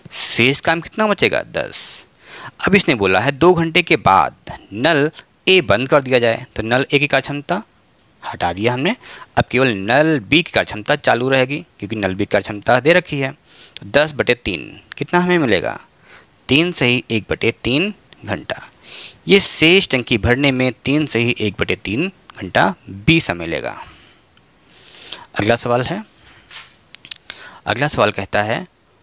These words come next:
दो पाइप ए और बी टंकी को क्रमशः छः तथा आठ घंटे में भर देते हैं। तदनुसार ये दोनों पाइपों को एक साथ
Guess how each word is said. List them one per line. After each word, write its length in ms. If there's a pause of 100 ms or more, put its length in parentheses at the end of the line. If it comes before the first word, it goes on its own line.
(120)
दो 220
पाइप 300 (140)
ए 100
और 120
बी 340 (580)
टंकी 320
को 140
क्रमशः 500 (360)
छः 300
तथा 220
आठ 360
घंटे 240
में 160
भर 160
देते 220
हैं। 200 (520)
तदनुसार 600 (280)
ये 60
दोनों 340
पाइपों 340
को 220 (120)
एक 180
साथ 180